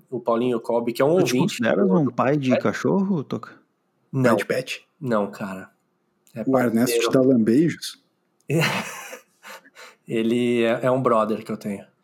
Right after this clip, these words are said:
Speaker 3: Ah,
Speaker 2: Hum.
Speaker 3: tá.
Speaker 1: É um
Speaker 2: Tá.
Speaker 1: roommate, roommate.
Speaker 2: Ah, tranquilo.
Speaker 1: E, e o, o Paulinho, ele me tro-, no, no open house, Tocas House, é,
Speaker 2: Hum.
Speaker 1: ele me trouxe, ele falou, "Cara, esse aqui vai ser útil",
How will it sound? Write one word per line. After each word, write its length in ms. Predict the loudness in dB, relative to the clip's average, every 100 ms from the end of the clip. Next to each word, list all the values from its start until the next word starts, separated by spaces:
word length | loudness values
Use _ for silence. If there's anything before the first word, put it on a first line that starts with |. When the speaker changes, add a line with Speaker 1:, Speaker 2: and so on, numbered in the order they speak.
| _ -20 -20 -20 -8 -2
Speaker 3:
Ah, 160 | -2
Speaker 2:
Hum. 40 | -2
Speaker 3:
tá. 300 | -4 -8 -8 _ -14 -14 _
Speaker 1:
É 60 | -6
um 60 | -4
Speaker 2:
Tá. 100 | -2
Speaker 1:
roommate, 680 | -2 -2 -2 -4 -6 -12 -14 -2
roommate. 440 | 0 0 -2 -6 -18
Speaker 2:
Ah, 60 | -14
tranquilo. 340 | -12 -6 -2
Speaker 1:
E, 560 | 0 2 2 0 0 0
e 60 | -2
o, 220 | 0 -2
o 60 | 0
Paulinho, 500 | 2 2 0 -2 -4
ele 160 | -2 0
me 180 | -2 -2
tro-, 240 | -6 -4
no, 640 | -2 0 2 2 0 -2 -4
no 160 | 0
open 280 | 0 2 0
house, 720 | 0 0 0 -2 -4 -10 -14 _ _ -2
Tocas 280 | -2 -2 -2
House, 380 | -4 -4 -6 -16 _ _ _ -20 _ _ _
é, 240 | -4 -2 0 -2 -4
Speaker 2:
Hum. 140 | -6 -8 _ _ -12 -4
Speaker 1:
ele 460 | -2 0 0 0
me 240 | 0 -2 -2
trouxe, 400 | -2 -2 0 -2
ele 80 | -2
falou, 240 | -2 -2
"Cara, 320 | 0 0 0
esse 260 | -2 -4 -6
aqui 200 | -6 -2
vai 120 | -2
ser 160 | 0 0
útil", 380 | 2 0 -2